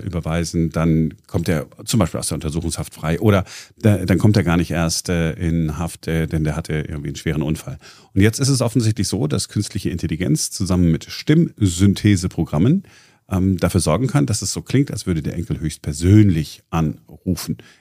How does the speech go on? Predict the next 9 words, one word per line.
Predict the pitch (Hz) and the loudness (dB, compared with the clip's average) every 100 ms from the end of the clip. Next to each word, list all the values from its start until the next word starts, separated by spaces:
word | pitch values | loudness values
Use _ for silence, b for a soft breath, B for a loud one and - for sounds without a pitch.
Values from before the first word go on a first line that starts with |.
| B | B
Ist | 104 110 | -2 0
vielleicht | 113 113 | 0 0
noch | 113 110 | 0 -2
nicht, | 98 | -4
äh, | - 98 95 | -4 -4 -2
alles | 95 92 - | -2 -2 -4
ganz | 92 | -6
perfekt, | - 90 131 - | -4 -2 -2 -2
aber, | 113 110 107 | 0 2 0